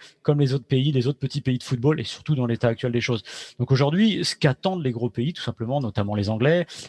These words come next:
euh, les, les Espagnols, c'est de se regrouper entre eux pour avoir cette fameuse Super League, cette N B A. Et c'est une erreur, à mon avis, historique,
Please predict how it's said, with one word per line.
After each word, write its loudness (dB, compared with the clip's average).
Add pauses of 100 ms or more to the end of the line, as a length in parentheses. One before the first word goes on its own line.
(120)
euh, -2
les, -2
les 2
Espagnols, -2
c'est -6
de -10
se -6
regrouper 0
entre -2
eux 2
pour -6
avoir -2
cette -4
fameuse -2
Super -4
League, 0 (260)
cette 2
N 0
B 2
A. 2
Et 0
c'est 2
une -2
erreur, -4 (120)
à -8
mon -4
avis, 0
historique, -2